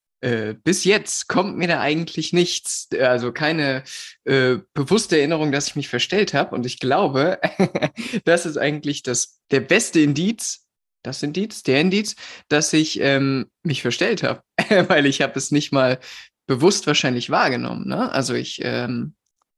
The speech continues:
ich erinnere mich an sehr, sehr viele Situationen, Gespräche mit Frauen, wo ich mich anders fühlen wollte, als ich mich in dem Moment gefühlt habe.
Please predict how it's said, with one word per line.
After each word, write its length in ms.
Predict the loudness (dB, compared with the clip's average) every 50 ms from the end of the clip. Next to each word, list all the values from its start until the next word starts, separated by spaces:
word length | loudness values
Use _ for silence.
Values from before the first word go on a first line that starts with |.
| _ _ _ _ _ _ _ _ _ _ _ _ _ _ _ _ _ _ _ -2
ich 160 | 2 4 4
erinnere 180 | 4 6 6 4
mich 140 | 4 2
an 80 | 2 2
sehr, 180 | 4 4 4 4
sehr 100 | 2 0
viele 420 | 0 0 2 2 4 2 2 0
Situationen, 640 | -2 -4 -4 -4 -4 -2 -2 0 0 0 0 0 -2
Gespräche 1000 | -4 -6 -4 -2 0 0 0 0 -2 -4 -2 -2 -2 -2 -4 -4 -4 -4 -4 -4
mit 300 | -4 -6 -6 -10 -14 -18 -18 -20 -20 -20 -20 -20 -20 -20 _
Frauen, 500 | _ _ -2 0 2 2 2 0 0 -2
wo 160 | 0 0 0 0
ich 380 | 0 -2 -6 -8 -12 -14 _ _ _ _ _ _ _ _ -10
mich 200 | -10 -8 -4 -2
anders 340 | 0 2 2 2 2 2 0
fühlen 360 | 0 2 4 6 6 6 4
wollte, 320 | 4 2 2 2 2 0 2
als 280 | 2 0 0 -2 -4
ich 420 | -4 -4 -6 -8 -12 -16 -18 -20 _ _ _ _ _
mich 180 | -12 -10 -6 -2
in 60 | 0
dem 140 | 2 2 4
Moment 200 | 2 0 0 -2
gefühlt 380 | -6 -4 -2 0 0 0 2 2
habe. 280 | 0 0 0 -4 -12